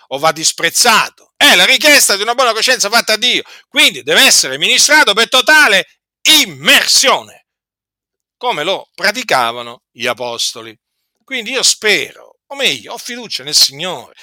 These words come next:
che questa mia predicazione servirà, servirà a tanti a capire l'errore che fanno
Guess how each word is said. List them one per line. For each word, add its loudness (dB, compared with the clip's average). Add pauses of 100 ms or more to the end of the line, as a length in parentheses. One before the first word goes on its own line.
(180)
che -14
questa -6
mia -8
predicazione -10
servirà, -6 (460)
servirà -8
a -8
tanti -8 (280)
a -8
capire -8
l'errore -6
che -8
fanno -4